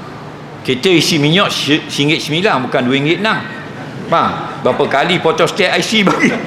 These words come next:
<laughs> Faham lagi? Nah, neh? Ha. Jadi,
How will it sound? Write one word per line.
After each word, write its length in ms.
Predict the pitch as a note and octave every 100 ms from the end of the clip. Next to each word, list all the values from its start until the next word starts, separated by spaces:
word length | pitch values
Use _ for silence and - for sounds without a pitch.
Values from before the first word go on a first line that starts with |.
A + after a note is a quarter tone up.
| A#3+
<laughs> 200 | A#3+ C#4
Faham 320 | C4 C4 A3
lagi? 320 | B3 A3 F3 - - - - -
Nah, 480 | G#3+ D3+ - A2+ -
neh? 220 | F3+ A#3 A#3+ D#3
Ha. 200 | A2+ D3 A#2+ E2+ - - - B2
Jadi, 600 | D#3 F3+ C#4+ D#4 G4